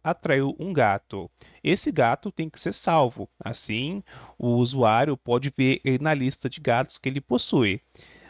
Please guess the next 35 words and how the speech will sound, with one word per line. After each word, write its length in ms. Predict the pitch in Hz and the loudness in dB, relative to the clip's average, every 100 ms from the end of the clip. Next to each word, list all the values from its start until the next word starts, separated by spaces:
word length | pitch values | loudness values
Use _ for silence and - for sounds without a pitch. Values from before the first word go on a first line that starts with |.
| - | -6
Ah, 220 | - 113 110 | 0 0 0
e 160 | 123 127 | 2 2
esse 220 | 127 117 | 0 -2
gato, 600 | 135 123 147 - 135 117 - | 2 2 2 -2 -6 -6 -2
esses 400 | 165 202 - 120 | 2 2 -2 -8
gatos, 680 | 123 110 160 - 110 - - _ - | -2 0 0 -4 -6 -8 -12 _ -2
têm 180 | 175 269 | -2 -2
que 80 | |
ser 140 | - - | -6 -6
salvos 500 | - 147 160 202 - | 2 2 2 -2 -6
em 100 | 196 | -6
algum 260 | 170 139 139 | -4 -2 -2
lugar. 720 | 226 190 123 101 92 98 113 _ _ _ _ - | 0 0 0 0 -2 -8 -10 _ _ _ _ -10
Ah, 160 | - 120 | 0 2
aqui 180 | 117 233 | 2 -2
no 100 | 254 | -2
canal 520 | - 151 127 156 175 | 0 0 2 2 0
já 140 | 143 127 | -4 -2
teve 260 | 135 131 | 0 0
um 160 | 151 156 | -4 -4
vídeo 500 | 127 127 202 170 107 _ | 0 0 0 -2 -4 _
onde 360 | - 120 127 131 | -10 -6 -4 -2
eu 80 | - | -2
explico 480 | 135 - 123 127 123 | -2 -6 -6 -4 -6
como 260 | - 143 | -4 -4
que 100 | 143 | -2
aplicativos 840 | 120 - - 113 - 120 120 120 - | -4 -4 -6 -6 -6 -6 -4 -6 -6
salvam 320 | - 117 117 | -2 -2 -2
dados 440 | 117 107 117 127 - | -2 0 0 -4 -10
e 80 | 123 | -10
configurações. 1080 | 131 - 135 196 285 - 160 214 247 - - _ - - | -10 -8 -2 -2 -2 -2 -2 -2 -4 -6 -14 _ -20 -8
E 80 | - | -2
lá 120 | 233 | 2
eu 100 | 269 | 0
comento 760 | - 269 156 147 220 - 107 | 0 0 2 0 0 -2 -2